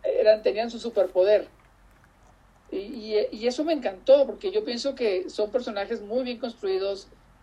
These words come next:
m-, muy bien cuidados, y por eso, ah,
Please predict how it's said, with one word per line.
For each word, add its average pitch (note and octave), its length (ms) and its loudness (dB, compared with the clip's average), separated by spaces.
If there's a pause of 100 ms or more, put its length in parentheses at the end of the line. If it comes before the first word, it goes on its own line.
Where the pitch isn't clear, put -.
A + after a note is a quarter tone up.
m-, F#3+ 680 -18
muy A#3+ 200 2
bien A#3 200 -6
cuidados, G3+ 600 2
y G3 40 -14
por F#3 160 0
eso, G#3+ 240 0
ah, A3+ 120 0